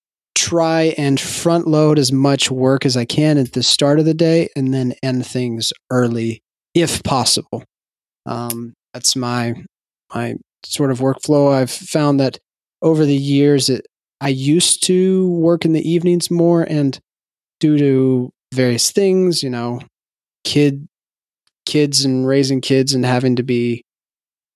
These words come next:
you know, up at night with young, you know, babies and stuff like that over the years, that,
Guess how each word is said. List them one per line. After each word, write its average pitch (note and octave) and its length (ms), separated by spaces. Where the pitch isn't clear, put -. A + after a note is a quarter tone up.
you - 80
know, A#2+ 200
up C3 160
at B2+ 100
night B2+ 340
with B2+ 240
young, B2+ 420
you B2 140
know, B2 200
babies B2 460
and A#2+ 120
stuff B2 240
like A#2+ 160
that C#3 140
over C3 100
the C3 80
years, C3+ 300
that, C3+ 240